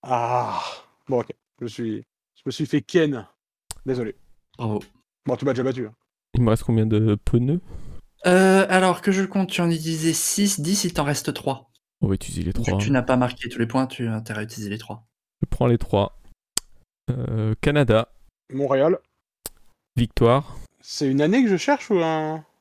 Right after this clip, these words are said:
Speaker 1: ça existe,
Speaker 2: Euh,
Speaker 1: Wiku,
Speaker 2: non.
Speaker 1: c'est, c'est, c'est, c'est une question à Wiku. Est-ce que je peux chercher une année ou ?
Speaker 2: Non, comme je l'ai dit tout à l'heure, il n'y a que des noms propres.
Speaker 1: Gilles ?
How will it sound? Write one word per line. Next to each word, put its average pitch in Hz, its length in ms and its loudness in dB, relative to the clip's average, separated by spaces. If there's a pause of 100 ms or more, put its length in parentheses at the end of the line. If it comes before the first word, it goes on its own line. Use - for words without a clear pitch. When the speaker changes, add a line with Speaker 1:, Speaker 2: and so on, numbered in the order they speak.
(240)
Speaker 1:
ça 156 260 4
existe, 160 180 4
Speaker 2:
Euh, 160 320 4
Speaker 1:
Wiku, 220 180 4
Speaker 2:
non. 202 100 6 (200)
Speaker 1:
c'est, 202 60 2
c'est, 170 100 2
c'est, 185 200 2
c'est 196 100 2
une 196 60 4
question 214 220 2
à 202 40 6
Wiku. 185 260 0
Est-ce - 80 -4
que 202 80 0
je - 60 -2
peux 175 80 0
chercher 175 260 0
une 147 200 2
année 214 240 2
ou ? 165 320 -2 (160)
Speaker 2:
Non, 196 180 2 (140)
comme 185 220 0
je 170 120 0
l'ai 180 120 2
dit 185 160 -6
tout - 80 -2
à 165 40 2
l'heure, 185 220 2
il 160 80 0
n'y 147 120 0
a 151 80 0
que 156 240 -4
des 151 120 -4
noms 147 160 -4
propres. - 400 -14 (240)
Speaker 1:
Gilles ? 135 440 0